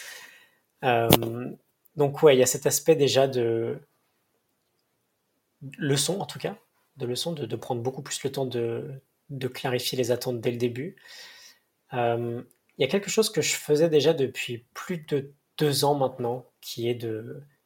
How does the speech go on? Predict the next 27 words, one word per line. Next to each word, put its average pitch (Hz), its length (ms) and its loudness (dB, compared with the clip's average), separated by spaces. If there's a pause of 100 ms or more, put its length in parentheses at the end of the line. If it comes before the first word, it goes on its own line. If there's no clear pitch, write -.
(100)
de 123 100 -8
différencier 120 960 -2 (560)
l'attente 127 440 -2
et 113 40 0
l'accord. 117 720 -2 (920)
Et 139 100 4
dès 139 280 0
qu'il - 220 6
y - 20 10
a 143 40 8
une 135 120 2
attente 127 440 -2
qui - 160 -10
n'est 113 80 -4
pas 117 160 -8
partagée, 117 500 -4
de 117 120 -4
mettre 127 300 0
un 120 80 -2
accord 113 320 -4
dessus. - 420 -6 (2000)
Euh, 117 220 2
je 120 140 -4
me 127 80 2
rends 123 140 4
compte 151 260 -2
que 120 580 -2